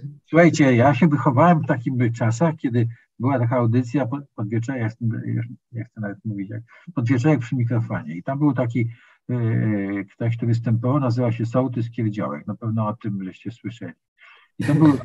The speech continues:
taki, e, mono-, mo-, e, monolog takiego, no, takich głupawych, co tam, e,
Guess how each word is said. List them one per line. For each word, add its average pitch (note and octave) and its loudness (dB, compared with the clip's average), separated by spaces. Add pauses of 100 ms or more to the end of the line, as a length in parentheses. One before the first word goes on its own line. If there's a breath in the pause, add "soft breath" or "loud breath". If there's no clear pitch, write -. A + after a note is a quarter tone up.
(120)
taki, B2 2 (320 loud breath)
e, C3+ -4
mono-, A#2+ 6 (220)
mo-, A#2+ 4
e, A2+ 4
monolog C3 6 (360)
takiego, C3 0
no, B2+ 2
takich C#3 -2 (200)
głupawych, B2+ 2
co C3 -6
tam, A#2+ 0
e, G#2+ 0